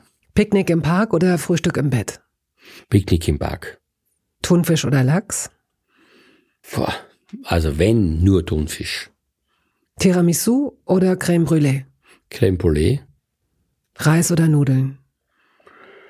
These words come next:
Speaker 2: Für mich jetzt Reis, weil Reis ist mir, mm, einfach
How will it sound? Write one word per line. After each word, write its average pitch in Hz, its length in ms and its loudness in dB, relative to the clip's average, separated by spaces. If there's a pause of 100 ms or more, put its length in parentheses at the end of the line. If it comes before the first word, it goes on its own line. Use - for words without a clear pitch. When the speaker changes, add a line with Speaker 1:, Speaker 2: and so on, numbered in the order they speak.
(460)
Speaker 2:
Für - 220 0
mich 135 260 2
jetzt 113 240 0
Reis, 92 580 -2
weil 85 180 0
Reis 85 260 -2
ist 104 180 -8
mir, 92 400 0
mm, 90 1080 -2
einfach - 520 -4